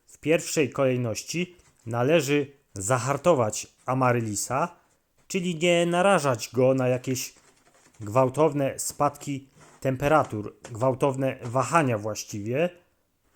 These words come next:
Zresztą chyba nie muszę tłumaczyć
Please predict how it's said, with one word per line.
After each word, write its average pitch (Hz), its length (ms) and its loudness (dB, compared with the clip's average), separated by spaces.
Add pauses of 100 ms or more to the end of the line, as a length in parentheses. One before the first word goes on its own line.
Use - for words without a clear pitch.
(500)
Zresztą 185 520 0 (360)
chyba 135 180 0
nie 127 120 0
muszę 135 300 0
tłumaczyć 123 640 -4